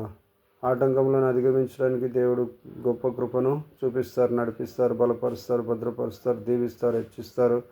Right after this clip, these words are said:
ఆయన యొక్క, ఆ, మరి వాగ్దానం చేసినటువంటి ఆశీర్వాదాలన్నీ మనకు అనుగ్రహిస్తారు. ఆ ప్రకారంగా చేయడానికి దేవుడు మనకు సహాయం చేయనుగాక. ప్రేమ నమ్మకం గల, కృపగల ప్రియ ప్రభువా, అబ్రహామును పిలిచావు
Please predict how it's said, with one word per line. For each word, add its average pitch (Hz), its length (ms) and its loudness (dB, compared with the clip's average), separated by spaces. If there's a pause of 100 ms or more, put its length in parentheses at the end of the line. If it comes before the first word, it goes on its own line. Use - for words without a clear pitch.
(600)
ఆయన 127 160 2
యొక్క, 127 200 2 (880)
ఆ, 127 340 4
మరి 123 220 0
వాగ్దానం 123 600 4
చేసినటువంటి 123 520 -2
ఆశీర్వాదాలన్నీ 135 680 2
మనకు 131 280 0
అనుగ్రహిస్తారు. 117 560 -8
ఆ - 20 -8
ప్రకారంగా 127 540 2 (120)
చేయడానికి 131 420 0
దేవుడు 127 240 4
మనకు 120 400 -2
సహాయం 120 300 -2 (100)
చేయనుగాక. 117 600 -4 (580)
ప్రేమ 147 220 8
నమ్మకం 147 420 4
గల, 143 120 4
కృపగల 139 420 0
ప్రియ 135 260 0
ప్రభువా, 131 380 4
అబ్రహామును 127 560 2
పిలిచావు 127 840 0